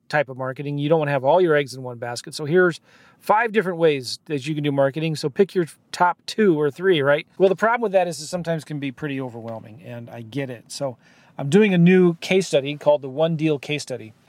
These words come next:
And I really think that just focusing on one thing at a time is the fastest, easiest way to do deals. And they say the easiest way to make money in real estate is to do what's easy, <laughs> right? Well, I really admire people that have just that singular focus.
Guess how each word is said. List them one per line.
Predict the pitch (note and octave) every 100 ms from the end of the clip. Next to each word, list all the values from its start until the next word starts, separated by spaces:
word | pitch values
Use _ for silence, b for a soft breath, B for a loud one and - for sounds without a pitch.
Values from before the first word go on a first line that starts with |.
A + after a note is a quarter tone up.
| b
And | D3
I | E3
really | G3 C4+
think | G3 A3 F3
that | E3
just | F3+ -
focusing | G3 E3 E3+ D3+
on | C#3 B2+
one | D3 E3
thing | - D#3 D3+
at | D3
a | C3+
time | - C3+ C3+
is | B2 A#2
the |
fastest, | A2+ C#3+ C3 - A#2+
easiest | C3 A#2+ B2+ -
way | B2+
to | A#2+
do | A#2 A#2
deals. | B2+ C3 - - b b
And | D#3
they | F3
say | - A3+
the | F3+
easiest | G3 F3+ F#3 F3+
way |
to | F3
make | D#3 C3
money | D3+ C#3+
in |
real | C#3 C#3+
estate | D3 - B2 A2+ _ -
is | C#3+ C3
to | C#3+
do | B2+ C#3+
what's | B2+ B2+ -
easy, | D#3+ C#3 A#2 A2+ -
<laughs> | -
right? | C3 - D#3+ _ _
Well, | D3+ F3 E3+ _ -
I |
really | F3 A3+ G#3+
admire | E3+ D#3 E3 E3+ D#3+
people | E3 D3+ C#3+ C3
that | A#2+ C#3 C3 - _ -
have | D3 C3+
just | D3+ E3 -
that | D3 -
singular | - E3 D3+ D3 C3+ B2 _ _
focus. | - D3 C3+ C#3+ -